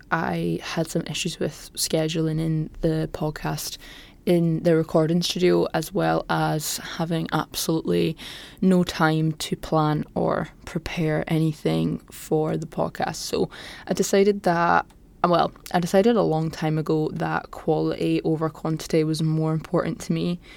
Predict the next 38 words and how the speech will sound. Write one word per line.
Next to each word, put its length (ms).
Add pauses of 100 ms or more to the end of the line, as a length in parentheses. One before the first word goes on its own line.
(420)
and 180
I've 80
talked 200
about 120
it 40
before, 420 (840)
but 340 (120)
before 340
I 60
wouldn't 240
really 160
be 80
doing 180
that. 140
I 40
would 120
just 180
try 200
and 100
get 140
something 340
out 160
for 120
the 80
sake 220
of 120
it. 160 (340)
So 300
I 100
decided, 640 (320)
no, 240
this 240
week 160
we're 120
gonna 200
have 280
a 60
week 340